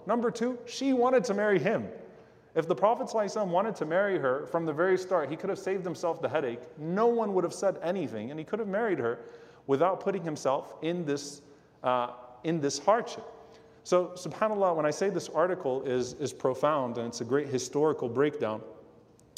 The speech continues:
what Doctor Hassan does, he actually scrutinizes the sanad of every narration, the chain of every narration and every story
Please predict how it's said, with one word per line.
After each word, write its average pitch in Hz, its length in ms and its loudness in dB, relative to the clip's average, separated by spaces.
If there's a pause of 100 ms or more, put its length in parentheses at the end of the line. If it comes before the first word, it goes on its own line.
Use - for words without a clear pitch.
what 165 240 6
Doctor 151 440 4
Hassan 135 340 -2
does, 139 240 2
he 170 120 -4
actually 175 360 -2
scrutinizes 151 760 -2
the 127 80 -2
sanad 135 520 -2
of 120 160 -4
every 147 320 0
narration, 120 600 0
the 123 60 -10
chain 143 300 -4
of 127 100 -4
every 139 280 0
narration 127 520 0
and 123 140 -6
every 131 260 -2
story 120 460 -4